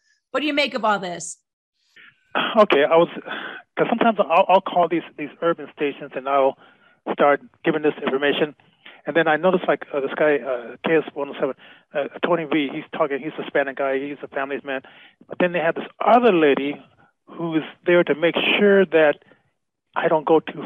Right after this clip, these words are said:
Speaker 2: far and that he doesn't say anything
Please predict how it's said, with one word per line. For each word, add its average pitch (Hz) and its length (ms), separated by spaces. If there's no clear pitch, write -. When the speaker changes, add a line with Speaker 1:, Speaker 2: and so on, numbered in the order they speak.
Speaker 2:
far 170 360
and 139 140
that 147 180
he 226 180
doesn't 156 520
say 156 160
anything 151 500